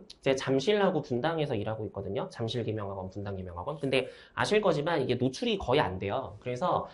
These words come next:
아는 사람이 많이 없어. 근데 이제 여기 오는 친구들하고는 진짜 제가 잘 도와줄 수 있어요. 제가 매, 매년 한 삼사백 명 정도 가르치거든요. 근데 이제 아무래도 여기는 이제 학원에 들어가 있는 거다 보니까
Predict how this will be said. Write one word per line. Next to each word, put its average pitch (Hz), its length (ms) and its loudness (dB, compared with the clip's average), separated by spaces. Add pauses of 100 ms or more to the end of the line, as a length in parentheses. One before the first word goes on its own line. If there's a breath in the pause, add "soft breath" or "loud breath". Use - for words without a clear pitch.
(160 loud breath)
아는 160 240 6
사람이 185 280 6
많이 110 220 2
없어. - 360 -8 (460 soft breath)
근데 156 120 6
이제 151 280 8
여기 131 180 10
오는 156 320 12
친구들하고는 160 1120 4
진짜 147 300 0
제가 110 400 2
잘 110 300 -2
도와줄 117 340 0
수 104 100 -4
있어요. 101 200 -4
제가 113 200 -2
매, 107 280 -2 (260 soft breath)
매년 139 320 4
한 139 140 4
삼사백 208 480 4
명 160 200 4
정도 123 220 2
가르치거든요. 98 680 -6 (260 soft breath)
근데 147 140 6
이제 135 140 6
아무래도 143 760 2
여기는 127 260 2
이제 123 100 -2
학원에 143 840 2
들어가 123 320 2
있는 107 180 -2
거다 98 220 -4
보니까 95 500 -4